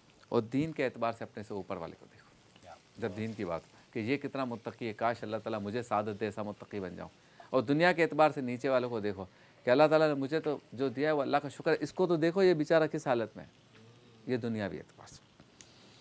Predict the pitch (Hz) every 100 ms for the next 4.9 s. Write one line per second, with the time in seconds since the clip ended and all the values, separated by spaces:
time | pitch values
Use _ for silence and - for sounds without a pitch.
0 | - - - 160 - 220 202 196 202 196
1 | 170 175 175 196 190 _ 165 151 143 143
2 | 151 147 180 170 165 165 165 165 151 139
3 | - 160 156 143 151 147 131 190 165 160
4 | 165 131 127 147 160 - 156 175